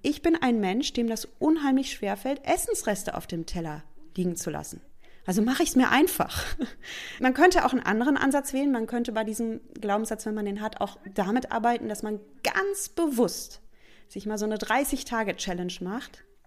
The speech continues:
bei der man immer etwas auf dem Teller liegen lässt. So, dass man sich, ähm, habitualisiert, also dass man eine Gewöhnung im,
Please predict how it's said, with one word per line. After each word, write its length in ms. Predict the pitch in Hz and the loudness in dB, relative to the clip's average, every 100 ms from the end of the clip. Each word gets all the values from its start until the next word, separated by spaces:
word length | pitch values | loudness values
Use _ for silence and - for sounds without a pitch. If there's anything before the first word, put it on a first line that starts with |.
| _ - | _ -8
bei 120 | 185 | -4
der 120 | 180 180 | -2 -2
man 200 | 180 185 - | -4 -8 -4
immer 360 | 240 262 254 - | -2 0 -2 -6
etwas 320 | 196 190 - | -10 -10 -12
auf 100 | 175 | -8
dem 140 | 180 | -8
Teller 260 | 175 175 165 | -6 -8 -8
liegen 220 | 165 165 - - | -12 -14 -16 -16
lässt. 320 | - - - - _ _ _ _ _ | -18 -18 -20 -20 _ _ _ _ _
So, 260 | - 160 165 _ | -12 -12 -12 _
dass 180 | - - | -10 2
man 140 | 196 202 | 4 4
sich, 180 | 202 - - - - - - - | -2 -8 -18 -18 -18 -18 -20 -10
ähm, 260 | 180 165 170 | -4 -4 0
habitualisiert, 1040 | 240 214 - 202 196 196 196 233 147 - | 0 0 2 2 2 0 2 2 2 0
also 140 | 160 175 | -2 0
dass 160 | 185 | 2
man 200 | 196 190 - | 2 0 2
eine 380 | 190 190 185 | 2 2 0
Gewöhnung 680 | 185 208 190 208 294 262 220 | 4 4 4 4 8 6 4
im, 180 | 208 202 | 0 -2